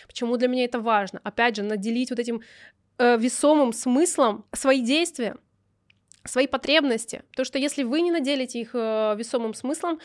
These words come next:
то, конечно, вам будет очень трудно их до-, их доносить, потому что весомый смысл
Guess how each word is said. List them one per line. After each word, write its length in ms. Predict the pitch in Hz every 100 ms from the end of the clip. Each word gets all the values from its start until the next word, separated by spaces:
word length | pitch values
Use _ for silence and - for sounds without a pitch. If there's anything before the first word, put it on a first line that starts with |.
| - - _
то, 80 | -
конечно, 380 | 285 269 320 311
вам 140 | 254
будет 220 | 240 233 233
очень 220 | 240 233
трудно 360 | - 302 285
их 120 | 247 214
до-, 240 | 214 - -
их 120 | 240
доносить, 640 | 214 226 226 - 269 214 - - - -
потому 260 | 226 247
что 140 | 247 247
весомый 400 | 240 294 269 240
смысл 680 | - 240 302 349 320 226